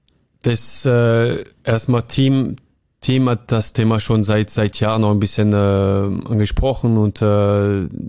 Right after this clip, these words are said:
da hatte schon längst das, das im Kopf, äh, so einen Verein zu, zu, zu, äh, begründen.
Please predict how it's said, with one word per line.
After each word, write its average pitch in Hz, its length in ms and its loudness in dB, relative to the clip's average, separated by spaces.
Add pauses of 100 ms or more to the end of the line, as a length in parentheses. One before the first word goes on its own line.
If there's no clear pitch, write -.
(160)
da 104 100 -2
hatte 101 200 -4
schon - 200 -2
längst 107 380 0
das, 107 340 -2
das 101 240 -2
im 101 100 0
Kopf, - 380 -6 (120)
äh, 110 280 -2
so 107 160 -2
einen 101 140 -2
Verein 101 260 -2
zu, 101 300 -4
zu, 101 460 -4
zu, 98 360 -4
äh, - 140 -6
begründen. 117 500 0